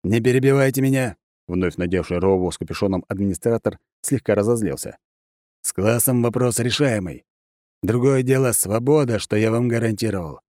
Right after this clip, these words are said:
Реализация этого пункта в данный момент невозможна».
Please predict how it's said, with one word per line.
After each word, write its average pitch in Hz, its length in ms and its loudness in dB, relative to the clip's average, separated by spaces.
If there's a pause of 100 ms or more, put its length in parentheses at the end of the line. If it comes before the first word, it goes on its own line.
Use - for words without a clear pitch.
(520)
Реализация 135 680 2
этого 127 200 -2
пункта 143 460 0
в 127 60 -6
данный 131 300 2
момент 120 520 0 (160)
невозможна». 107 840 -2